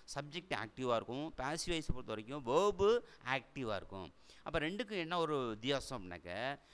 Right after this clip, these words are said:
"நான் எழுதப்படுகிறேன், நான் செய்யப்படுகிறேன், நான் போகப்படுகிறேன்" அப்படிங்கிற ஒரு தமிழ் மீனிங் தர்றது தான் அந்த இடத்துல வந்து, அஹ், பாசிவ் வாய்ஸுங்க அப்படிங்கிற வார்த்தையில கொடுத்துருக்கோம். So அடுத்து நெக்ஸ்ட் கொடுத்துருக்க ஸ்லைடில் how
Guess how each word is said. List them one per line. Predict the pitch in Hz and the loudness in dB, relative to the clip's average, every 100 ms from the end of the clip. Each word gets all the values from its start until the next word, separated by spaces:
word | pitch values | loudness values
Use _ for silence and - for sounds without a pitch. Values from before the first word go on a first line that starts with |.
| - | -10
"நான் | 120 135 151 | -2 0 0
எழுதப்படுகிறேன், | 123 135 151 120 113 95 104 117 98 80 92 | 0 2 0 0 -4 -6 -6 -4 -6 -8 -16
நான் | 98 117 143 143 | -6 -2 -2 -4
செய்யப்படுகிறேன், | 113 127 139 110 104 98 107 117 90 | -6 -4 -4 -4 -6 -6 -4 -4 -4
நான் | 95 110 135 120 | -6 -6 -4 -4
போகப்படுகிறேன்" | 127 131 - 101 92 107 107 101 | -2 -4 -6 -8 -6 -6 -6 -6
அப்படிங்கிற | 104 143 131 | -6 -4 -4
ஒரு | 113 | -4
தமிழ் | 92 101 131 | -2 -4 -2
மீனிங் | 139 127 113 | -4 -4 -6
தர்றது | 92 101 101 | -6 -8 -6
தான் | 107 165 | -6 -6
அந்த | 135 | -8
இடத்துல | 113 | -10
வந்து, | 101 117 - - - - | -8 -6 -8 -10 -18 -4
அஹ், | 107 - | -4 0
பாசிவ் | 110 117 131 | -2 -2 -4
வாய்ஸுங்க | 107 95 110 | -6 -6 -8
அப்படிங்கிற | 87 98 | -8 -6
வார்த்தையில | 90 90 92 | -6 -6 -6
கொடுத்துருக்கோம். | 90 - 104 180 - - - - | -4 -2 -2 -2 -4 -14 -18 6
So | - | 8
அடுத்து | 156 170 | 8 6
நெக்ஸ்ட் | 165 151 - - 185 | 2 0 -2 4 6
கொடுத்துருக்க | 175 147 147 - | 6 4 2 4
ஸ்லைடில் | 135 139 123 151 | 4 6 6 4
how | 127 127 156 | 6 8 8